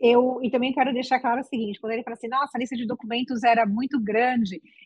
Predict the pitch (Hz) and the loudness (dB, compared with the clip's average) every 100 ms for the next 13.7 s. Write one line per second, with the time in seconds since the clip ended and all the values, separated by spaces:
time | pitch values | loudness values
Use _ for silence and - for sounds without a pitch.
0 | - 226 - 285 359 - 320 220 233 240 | -2 -2 2 0 2 0 0 2 4 2
1 | - - 269 247 262 214 240 226 262 269 | -2 -2 2 4 2 2 2 4 2 2
2 | 240 254 349 - _ 320 415 415 320 320 | 0 2 0 -6 _ 4 4 0 -4 -6
3 | 302 202 202 208 262 277 247 214 254 277 | -6 -4 -4 -4 -2 -2 -2 -2 -2 -4
4 | 294 269 262 254 190 202 214 247 254 247 | -6 -6 -6 -4 -4 -2 -2 -2 2 2
5 | 254 302 254 302 _ _ _ _ 247 240 | 2 0 -4 -4 _ _ _ _ 4 4
6 | 254 226 220 226 226 208 226 240 233 233 | 0 0 0 0 -2 2 2 4 4 4
7 | 247 262 247 269 233 202 165 - 208 233 | 2 _ -4 -2 -2 -2 -6 -6 0 0
8 | 214 - - - _ 214 254 294 285 254 | 0 -4 -20 -20 _ 8 8 8 0 -4
9 | 220 214 202 214 208 196 175 - 190 220 | -2 -4 -2 -4 -4 -6 -8 0 4 4
10 | 208 190 190 190 180 175 190 220 220 226 | 2 -6 -8 -10 -10 -10 0 2 2 2
11 | 220 214 214 226 220 220 240 262 226 226 | 0 0 -2 -2 0 0 2 2 2 2
12 | 233 240 247 247 175 156 233 320 277 233 | 2 2 0 -2 -2 0 -2 -2 -4 -4
13 | 208 190 180 185 226 214 | -6 -8 -18 0 4 4